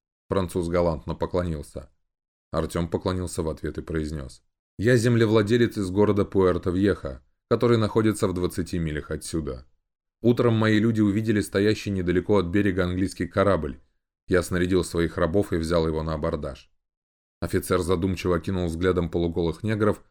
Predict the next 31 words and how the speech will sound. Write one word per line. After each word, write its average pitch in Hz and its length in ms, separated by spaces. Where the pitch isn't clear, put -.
сжимающих 107 580
в 104 60
руках 104 280
тесаки, 98 640
затем 98 380
посмотрел 101 440
на 92 140
окровавленные 87 640
трупы - 320
англичан – 85 600
потом 98 320
повнимательнее 98 760
всмотрелся 95 600
в 85 60
одежду 92 400
с - 80
чужого 92 400
плеча, 95 400
украшающую 92 800
офицера 92 580
и 101 180
дворянина, 85 680
и 127 80
явно 127 320
сделал 101 320
какие-то 90 480
выводы. 78 480
"Уважаемый 160 440
месье 131 360
де 117 80
Нарваес, 107 640